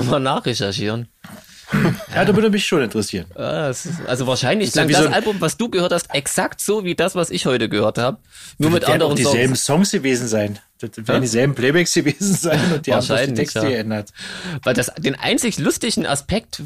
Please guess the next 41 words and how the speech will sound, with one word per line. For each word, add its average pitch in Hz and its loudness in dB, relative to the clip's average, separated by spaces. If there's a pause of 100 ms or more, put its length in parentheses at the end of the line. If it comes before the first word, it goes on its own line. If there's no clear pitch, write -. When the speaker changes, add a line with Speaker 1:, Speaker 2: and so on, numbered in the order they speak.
(180)
Speaker 1:
ne, 101 -2
eigentlich 147 -2
ist 190 -4
er 220 0
gar 180 0
nicht 226 0
lustig, 110 0
sondern 113 0 (100)
todernst, - 0 (300)
Speaker 2:
<laughs> 196 -4
Speaker 1:
ist, - -2
äh, 135 0 (800)
ich 139 0
hab 151 2
mir 180 2 (120)
die 135 -2
Mühe 165 2
gemacht 139 -2
oder 104 0
den 101 -4
Spaß, 135 0
sag 107 0
ich - -6
mal, 107 0
man 107 -2
muss 156 0
sich 127 0
ja 104 0
irgendwie 139 2
mit 107 -2
was 110 0
beschäftigen, 147 -2
wenn 107 2
dieser 101 -2
Mist - -2
läuft 107 0 (320)
und 110 -2
war 123 2
auf 123 -2
deren 113 0
Facebook-Seite 123 -2